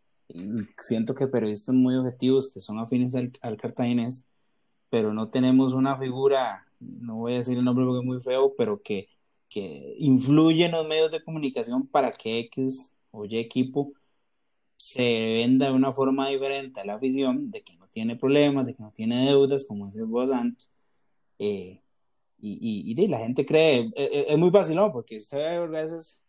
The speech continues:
en toda esta situación de Marcel, ve comentarios de esa-, de sapricistas, "No, no, pues que vendimos a aquel otro por tanto, y con eso nos sobra, y tra-, y basta", ¿verdad? Y, o sea, ese nivel de, de,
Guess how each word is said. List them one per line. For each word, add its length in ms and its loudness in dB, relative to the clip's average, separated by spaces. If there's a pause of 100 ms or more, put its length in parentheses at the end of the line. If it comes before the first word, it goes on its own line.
(180)
en 140 -18
toda 160 -8
esta 140 -8
situación 340 -6
de 80 -6
Marcel, 360 -4
ve 120 -8
comentarios 560 -4
de 100 -2
esa-, 200 -10 (580)
de 100 2
sapricistas, 920 0 (1080)
"No, 80 0
no, 220 4
pues 200 -2
que 120 -4
vendimos 420 -4
a 60 -4
aquel 220 -2
otro 400 -2
por 140 -8
tanto, 500 -2
y 160 -6
con 180 -6
eso 240 -6
nos 160 -6
sobra, 460 0
y 220 -2
tra-, 540 -8
y 120 -10
basta", 540 -4
¿verdad? 300 -6
Y, 100 -10
o 40 -18
sea, 220 -10 (640)
ese 240 -2
nivel 320 4
de, 340 2
de, 380 -8